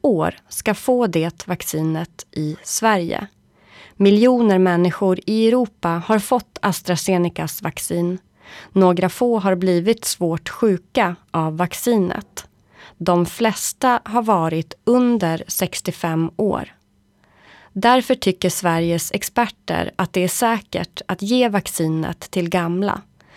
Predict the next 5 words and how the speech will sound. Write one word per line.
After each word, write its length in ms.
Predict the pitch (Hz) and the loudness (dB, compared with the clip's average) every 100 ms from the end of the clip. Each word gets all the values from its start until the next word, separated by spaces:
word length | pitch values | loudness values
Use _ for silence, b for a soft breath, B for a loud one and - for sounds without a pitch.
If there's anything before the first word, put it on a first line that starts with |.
| B B | B B
Men 260 | B 196 202 | B 4 6
många 480 | 214 208 208 247 240 | 6 6 4 4 2
är 120 | 190 | 2
ändå 500 | - 180 170 165 170 | 2 2 2 0 -2
oroliga. 840 | 214 190 190 226 214 180 - - | 0 0 2 2 2 -2 -2 -4